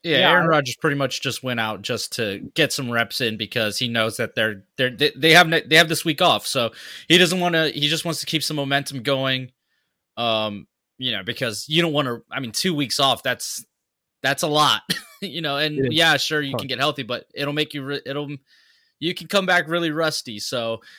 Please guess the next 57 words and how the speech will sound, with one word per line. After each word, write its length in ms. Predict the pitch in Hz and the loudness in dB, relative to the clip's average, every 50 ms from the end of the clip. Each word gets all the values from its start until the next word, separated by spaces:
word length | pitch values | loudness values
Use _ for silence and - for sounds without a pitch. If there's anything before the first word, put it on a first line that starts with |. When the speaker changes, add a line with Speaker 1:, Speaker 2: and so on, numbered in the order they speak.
| - _ - | -20 _ -8
Speaker 1:
uh, 280 | 113 117 117 120 123 123 | -6 -4 -4 -4 -4 -6
he 240 | 107 92 92 127 95 127 | -8 -12 -14 -16 -8 -2
definitely 560 | 139 151 165 156 170 160 - - 143 143 139 | 0 0 0 0 -2 -6 -8 -6 -6 -6 -6
wanted 380 | 127 131 135 139 135 127 120 | -6 -6 -6 -6 -6 -6 -8
to 100 | - - | -10 -10
get 280 | 113 123 131 123 104 95 | -6 -4 -4 -4 -4 -6
just 200 | - 135 - - | -8 -8 -8 -8
a 40 | 131 | -6
couple 320 | - - 156 - 156 143 | -2 0 0 0 0 -2
reps 340 | 127 131 127 120 - - - | -4 -2 -4 -4 -4 -4 -4
in. 180 | 127 120 120 117 | -4 -4 -4 -6
He 100 | 127 135 | -6 -6
did, 180 | 127 139 131 - | -6 -6 -6 -6
he 100 | 110 139 | -6 -6
obviously 260 | 135 135 127 - 127 | -6 -6 -6 -8 -10
wasn't 160 | 120 110 110 | -12 -14 -14
gonna 80 | 110 - | -14 -12
play 140 | - 120 | -10 -8
the 80 | 104 104 | -8 -8
whole 140 | 101 110 104 | -10 -10 -8
game, 240 | 95 101 98 98 90 | -6 -6 -6 -6 -8
but 220 | 95 92 90 - - - | -10 -14 -14 -14 -16 -16
yeah, 180 | 95 87 82 85 90 | -18 -18 -18 -14 -10
that, 160 | 117 117 110 | -10 -8 -8
that's 220 | 110 120 - - | -8 -10 -10 -8
all. 280 | 117 107 101 101 101 _ _ _ _ _ _ _ _ _ _ _ | -8 -8 -10 -10 -12 _ _ _ _ _ _ _ _ _ _ _
That's 180 | 160 160 - - | 0 0 0 0
really 300 | 160 139 123 117 113 113 | 0 0 0 0 2 0
it. 160 | 113 117 113 | 0 0 -2
There's 180 | 139 147 135 139 | -4 -6 -4 -2
not 160 | 170 143 135 | -2 -2 -2
really 220 | 135 131 120 110 | -2 -4 -6 -6
too 160 | - - - 131 | -8 -8 -8 -6
Speaker 3:
Agreed. 100 | - 113 | -6 -6
Speaker 1:
much, 200 | 110 101 - 131 | -6 -8 -8 -8
you 40 | |
know, 240 | 113 104 110 110 104 - _ _ | -8 -8 -8 -8 -10 -12 _ _
the 80 | 143 - | -6 0
Packers 580 | 147 143 139 - - 131 123 117 113 - - | 2 2 2 2 0 -4 -8 -8 -8 -8 -6
locked 320 | 127 123 120 120 - - 131 | -4 -2 -2 -4 -4 -6 -8
up 140 | 120 - | -6 -6
the 80 | - 120 | -8 -10
one 240 | 110 117 117 110 104 | -8 -6 -6 -6 -6
seed 280 | - - 120 101 95 | -8 -8 -8 -8 -6
last 320 | 117 110 101 104 - - - | -4 -2 -2 -2 -2 -6 -8
week. 220 | 104 95 80 - | -10 -12 -10 -10
So, 360 | - - 110 98 95 98 95 - - - - - - | -10 -8 -8 -8 -8 -10 -12 -14 -20 -20 -18 -12 -10
Speaker 3:
<clears throat> 200 | 101 - 85 - | -10 -10 -8 -6
Speaker 1:
uh, 400 | 95 98 98 101 101 98 - - - - _ _ _ _ | -4 -4 -2 -2 -2 -4 -6 -8 -12 -18 _ _ _ _
that, 260 | 147 147 147 131 123 - _ _ _ _ _ _ _ _ _ _ _ _ _ _ _ - - - | 0 0 0 0 -4 -10 _ _ _ _ _ _ _ _ _ _ _ _ _ _ _ -20 -12 -10
it, 140 | 127 - - | -10 -6 -4
it 80 | - 185 | -2 0
was 180 | 180 160 - - | 0 0 0 0
more 160 | 185 180 156 | 2 2 2
just 280 | 131 - 151 - - 147 | 2 0 -2 0 0 2
a, 200 | 131 120 113 107 | 2 4 4 2
uh, 260 | 104 101 95 98 | 0 0 -4 -6